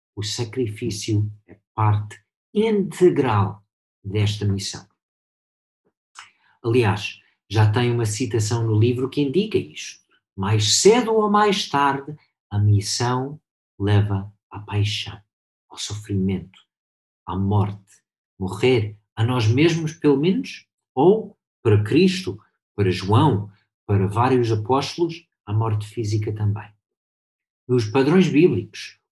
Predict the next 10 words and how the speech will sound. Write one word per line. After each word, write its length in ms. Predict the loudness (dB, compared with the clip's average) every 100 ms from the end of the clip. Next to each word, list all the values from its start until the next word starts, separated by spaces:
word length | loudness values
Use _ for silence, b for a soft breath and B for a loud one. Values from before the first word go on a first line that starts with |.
| -8
o 100 | -6
servo 840 | -6 0 2 2 -2 -8 -10 -10 _ -18
deve 540 | -4 0 2 0 -6 -14 _
sofrer 760 | -16 -10 -8 -2 4 4 2 B B B -2
e 340 | 2 6 6
isso 280 | 6 4 2
torna 400 | 4 4 4 4
a 60 |
missão 560 | 4 2 0 2 2 2
efetiva. 1080 | -6 -10 -4 -4 -4 -6 -4 -2 -4 -8 -14